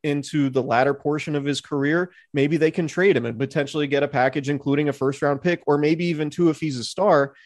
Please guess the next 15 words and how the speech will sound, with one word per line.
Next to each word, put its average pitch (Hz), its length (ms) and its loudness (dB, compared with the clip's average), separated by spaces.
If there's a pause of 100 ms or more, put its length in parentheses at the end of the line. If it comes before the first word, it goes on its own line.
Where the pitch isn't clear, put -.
(200)
because 165 200 0
by 147 140 2
that 214 240 4
point, 175 320 0
we're 165 140 0
gonna 185 120 -2
be 165 100 0
having 165 360 0
probably, 131 600 0
what, 127 280 -4
thirty-five 131 520 2
million 127 260 0
dollar 123 240 2
receivers. 143 680 -4
And 156 220 0